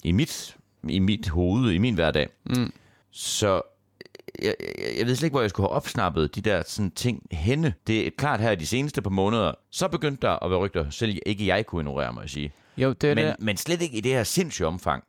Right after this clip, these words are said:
Speaker 2: Nej, men hvad har du gjort med de rygter? Det er vel det, der er folk sådan, øh
Speaker 1: Hvad fanden skulle jeg gøre med de rygter?
Speaker 2: Jamen, det er jo
Speaker 1: Jeg,
Speaker 2: også det, jeg
Speaker 1: det,
Speaker 2: spørger
Speaker 1: det,
Speaker 2: om.
Speaker 1: jeg får at vide, der, der kommer en artikel lige om lidt, så det hele bliver kortlagt. Skulle
Speaker 2: Mm.
Speaker 1: jeg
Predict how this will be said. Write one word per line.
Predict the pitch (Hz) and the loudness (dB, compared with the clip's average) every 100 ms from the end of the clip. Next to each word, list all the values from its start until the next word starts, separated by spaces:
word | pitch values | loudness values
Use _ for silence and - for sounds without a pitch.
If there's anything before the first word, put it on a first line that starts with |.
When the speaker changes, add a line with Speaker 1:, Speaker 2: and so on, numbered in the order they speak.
| _ | _
Speaker 2:
Nej, | 98 117 165 - - - | -2 0 2 0 -6 0
men | 120 | 0
hvad | 123 147 | 4 2
har | 139 | 2
du | |
gjort | 120 165 147 | 2 2 2
med | 113 | 0
de | 104 | 0
rygter? | 101 104 95 | -2 -2 -4
Det | - | 0
er | 117 | 4
vel | 117 120 | 4 4
det, | 156 | 4
der | |
er | 131 101 | 4 2
folk | - 110 107 | 2 2 2
sådan, | - 110 104 98 | -4 -4 -2 0
øh | 92 90 87 85 71 - | 0 0 -2 -4 -4 -4
Speaker 1:
Hvad | |
fanden | 85 107 | -4 -4
skulle | - - | -6 -4
jeg | |
gøre | 104 | -4
med | 92 | -2
de | |
rygter? | 104 | 0
Speaker 2:
Jamen, | 160 202 | 2 4
det | 226 | 4
er | |
jo | 226 | 4
Speaker 1:
Jeg, | |
Speaker 2:
også | 226 - | 2 2
det, | |
jeg | 214 | 2
Speaker 1:
det, | 220 | 2
Speaker 2:
spørger | - 165 | 4 4
Speaker 1:
det, | 143 | 4
Speaker 2:
om. | |
Speaker 1:
jeg | 139 | 2
får | 110 | 2
at | 113 | 2
vide, | 139 | 2
der, | 123 117 - - | 2 0 -4 -6
der | 104 | -4
kommer | 123 139 113 | 0 0 2
en | |
artikel | 90 - 131 110 | 0 -2 -2 0
lige | 117 | 0
om | 104 | 2
lidt, | 110 - - | 0 -2 -8
så | 98 | -2
det | 90 | 0
hele | 123 104 | 0 0
bliver | 95 | -2
kortlagt. | 82 101 110 92 90 - _ _ _ - | 0 -4 0 0 0 -4 _ _ _ 0
Skulle | 143 | 4
Speaker 2:
Mm. | 113 | 4
Speaker 1:
jeg | 135 | 4